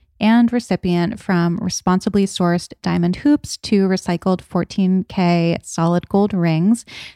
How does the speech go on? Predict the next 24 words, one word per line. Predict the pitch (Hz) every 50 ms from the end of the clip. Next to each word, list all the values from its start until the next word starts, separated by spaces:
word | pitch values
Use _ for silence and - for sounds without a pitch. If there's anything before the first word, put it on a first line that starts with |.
| - -
They | - -
offer | - 185 180 - 185 180 - -
in-store | 185 190 208 214 - - 208 190 185 190 190
and | 190 190 185 175
virtual | - 170 175 - - - 185 180 180 180 180 175 -
styling | - - - 190 175 175 175 190 214 226
sessions | - 175 165 165 - 202 196 202 220 -
for | - - - -
expert | 170 - - - - - - -
gifting | - 269 - - - 262 254 247 240 226
and | - 190 185
stacking | - - - 170 170 185 - 208 190
advice, | 196 180 202 196 190 190 196 - - -
and | 247 285 320 330 -
sixty-day | - - 240 - - - 240 214 196 185 185 185 185
returns | 180 190 - - 185 175 170 175 180 - - - _ _
during | - 175 170 170 175 185 196
the | 214
holidays. | 208 196 180 170 170 170 180 185 196 240 269 - - - - - - - - - _
Plus, | - - 214 214 247 - - -
Mejuri | 233 226 208 185 185 180 180 180 175
drops | - 180 165 165 - - -
new | 185 185 208
styles | 214 - - 202 190 196 196 190